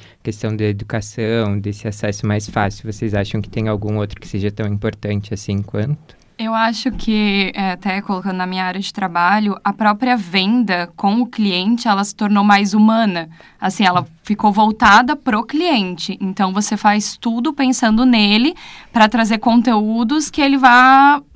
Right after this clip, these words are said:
Speaker 2: achar interessante. Então, é um meio muito bacana de trabalho, de relações, é, pessoais também, né? Tem a própria aproximação,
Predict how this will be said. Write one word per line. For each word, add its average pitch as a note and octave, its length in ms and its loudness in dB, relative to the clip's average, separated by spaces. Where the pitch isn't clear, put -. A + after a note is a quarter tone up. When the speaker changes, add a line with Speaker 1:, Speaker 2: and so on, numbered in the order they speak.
Speaker 2:
achar A#3+ 300 2
interessante. C4 1040 2
Então, A3 420 0
é A#3+ 120 6
um A4+ 140 0
meio D4 280 4
muito B3+ 480 4
bacana A3 680 4
de - 140 -6
trabalho, G3+ 920 6
de F#3+ 160 0
relações, G3+ 1120 0
é, F#3 680 -2
pessoais G#3 760 4
também, G3+ 500 2
né? G3 240 4
Tem F#3+ 220 0
a G3 80 4
própria F#3+ 420 -2
aproximação, G3+ 1040 0